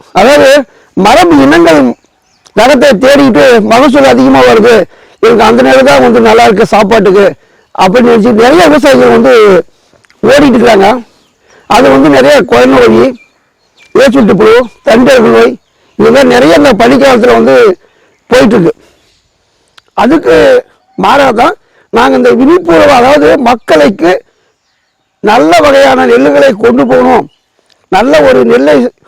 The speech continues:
அ, சாப்பாட்டுக்கு ஒவ்வொரு மாதத்திற்கும், அதாவது பன்னெண்டு மாதத்திற்கும்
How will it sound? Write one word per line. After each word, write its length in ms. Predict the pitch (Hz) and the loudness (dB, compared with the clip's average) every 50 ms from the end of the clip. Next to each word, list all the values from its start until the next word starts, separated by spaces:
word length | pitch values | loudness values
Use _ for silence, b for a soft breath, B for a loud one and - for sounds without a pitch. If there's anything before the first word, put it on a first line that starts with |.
| b b b - | b b b -4
அ, 300 | 214 220 214 - 214 208 | -2 0 0 0 0 -2
சாப்பாட்டுக்கு 680 | 175 - 214 226 277 311 311 277 254 233 233 185 151 143 - - b b b b b b b b | -2 -2 -4 -4 -2 -2 -2 -2 0 -2 -2 -2 -2 -2 -4 -4 b b b b b b b b
ஒவ்வொரு 360 | - 247 285 302 311 311 294 285 277 | -2 -2 0 0 0 0 2 0 0
மாதத்திற்கும், 640 | 254 254 254 285 285 262 226 277 254 - 277 - - _ _ _ _ _ _ _ _ _ _ _ _ _ _ _ _ | 0 0 0 0 0 -2 -2 -4 -4 -2 -4 -4 -6 _ _ _ _ _ _ _ _ _ _ _ _ _ _ _ _
அதாவது 280 | - 202 226 262 294 233 - 254 | -4 -2 0 0 -2 -2 -2 -2
பன்னெண்டு 300 | 226 262 311 320 339 320 | -2 0 0 0 0 0
மாதத்திற்கும் 720 | 294 277 269 277 277 269 208 233 226 160 - - 349 440 | 0 0 0 0 0 -2 -2 -4 -6 -2 -2 -2 -2 -2